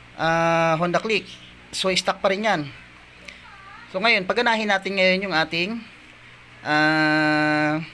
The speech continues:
mini driving light. So, nakalow ka. Nag-on ka dito, mga boss. So, in-on mo to. So, yan, nag-trigger ka na. So, nasuplayan na to mula dito sa battery, papunta ng off. Pag trigger mo ng on, masusuplayan to ng,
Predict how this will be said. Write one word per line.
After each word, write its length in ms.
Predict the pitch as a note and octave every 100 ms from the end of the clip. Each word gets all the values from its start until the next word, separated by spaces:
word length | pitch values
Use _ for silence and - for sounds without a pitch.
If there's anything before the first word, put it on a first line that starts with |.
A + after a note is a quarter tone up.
| -
mini 160 | D#3+ F#3+
driving 400 | F3+ F3+ F3+ G3
light. 240 | A3 F#3 - - - - - - - - - - -
So, 160 | F3
nakalow 320 | F#3+ F#3+ G#3 G#3+
ka. 240 | A3+ F3 B2+ - - G5+ F#5 F#5 - G5 G5 F#5 F#5 - E3+
Nag-on 380 | F#3+ F3+ G#3+ G#3
ka 80 | G3+
dito, 240 | G#3 G#3
mga 160 | G#3 G3+
boss. 400 | A3 F#3 - - -
So, 220 | - F#3+ G3
in-on 240 | G#3+ G#3
mo 80 | G#3
to. 240 | A3+ F#3+ - - - - - - - - - - -
So, 160 | - F#3+
yan, 240 | A3 F#3+
nag-trigger 480 | F#3 G3 B3+ A3+ A3
ka 140 | G3 G#3+
na. 180 | G3+ D3 - - - - - - -
So, 160 | G#3
nasuplayan 480 | G#3+ A3 G#3+ G#3+ G#3+
na 80 | G3+
to 80 | G#3+
mula 240 | G#3+ A3
dito 160 | A3+ A#3
sa 160 | A3
battery, 520 | G3 F#3+ E3+ D#3+ A3 G#3 -
papunta 400 | F3 F#3 F3+ F#3
ng 80 |
off. 240 | - E3+ - - - - - - -
Pag 160 | D#3 G#3
trigger 400 | G#3 A3+ A3 G#3+
mo 80 | A3+
ng 120 | A3
on, 200 | E3+ F#3 A3
masusuplayan 640 | G#3 G#3 F#3+ F#3 F#3+ F#3 F#3
to 80 | F3+
ng, 360 | D#3 E3 G#3+